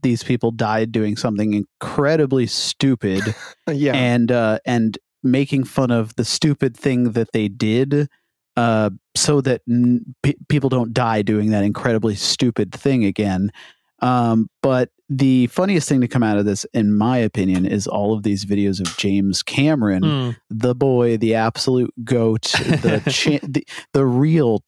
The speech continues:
Speaker 1: captain of the Titanic.
Speaker 2: Mm-hmm.
Speaker 1: All these videos of him doing interviews and talking about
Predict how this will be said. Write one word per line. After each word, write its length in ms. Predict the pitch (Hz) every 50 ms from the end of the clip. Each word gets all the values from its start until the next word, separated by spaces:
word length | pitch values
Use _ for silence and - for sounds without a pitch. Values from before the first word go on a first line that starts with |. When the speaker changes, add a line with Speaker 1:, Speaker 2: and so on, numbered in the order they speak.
| _ - _ _ _ -
Speaker 1:
captain 440 | - - 123 104 98 - - 113 98 104
of 140 | 95 87
the 80 | - 104
Titanic. 760 | - - 107 95 92 - - 98 90 90 90 90 92 - -
Speaker 2:
Mm-hmm. 480 | - 139 139 135 135 139 131 127 120 131
Speaker 1:
All 100 | 147 165
these 180 | 175 160 131
videos 360 | 120 135 135 139 131 120 - 120
of 100 | 107 101
him 180 | 123 117 110
doing 200 | - 110 107 98 - -
interviews 420 | 104 107 107 104 107 107 104 98
and 120 | 101 95 -
talking 360 | - 110 101 101 - - 110 107
about 380 | 98 101 95 92 95 98 -